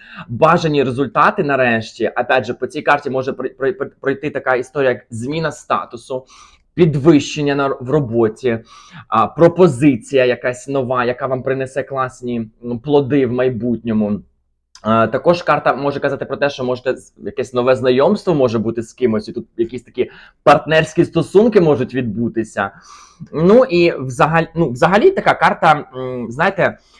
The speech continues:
а, зміни якихось установок в ментальному плані у вас в голові, коли ви, м,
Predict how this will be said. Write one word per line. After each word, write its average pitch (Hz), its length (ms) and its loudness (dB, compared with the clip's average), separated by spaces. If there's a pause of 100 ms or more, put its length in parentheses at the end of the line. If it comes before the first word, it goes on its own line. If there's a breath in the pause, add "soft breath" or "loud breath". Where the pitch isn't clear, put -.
(220 loud breath)
а, 107 200 2
зміни 190 380 4
якихось 170 480 -2
установок 170 720 -2
в 135 140 -4
ментальному 156 600 -4
плані 165 340 -4
у 139 120 -6
вас 147 240 -4
в - 20 -16
голові, 160 380 -6
коли 165 260 -2
ви, 160 160 2
м, 120 640 -6